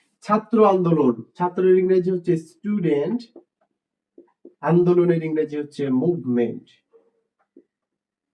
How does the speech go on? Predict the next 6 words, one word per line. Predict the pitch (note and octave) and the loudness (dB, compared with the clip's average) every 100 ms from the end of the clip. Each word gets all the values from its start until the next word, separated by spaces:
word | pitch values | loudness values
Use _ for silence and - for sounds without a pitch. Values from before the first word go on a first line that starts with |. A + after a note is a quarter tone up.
| - _ _ _ - | -20 _ _ _ -8
তাহলে | D3 D3 | -6 -2
দেখেন, | D#3 G#3 A#3 D4+ - _ _ _ _ | -2 2 2 2 -6 _ _ _ _
the | C3 B2+ D#3+ F#3+ G3+ D#3 | -6 0 4 4 2 0
anti | F3+ E3+ A#3 B3 D#3+ | 0 0 2 2 2
discrimination | D#3+ - G#3 G#3 G3+ G3+ - A#3 B3+ D#4 F4 _ _ - | -6 -6 -4 0 0 -2 -4 -6 -4 -4 -10 _ _ -14
student | E3 - - G#3+ A#3 A#3+ D4+ D4+ | -14 -14 -6 -2 2 2 0 -6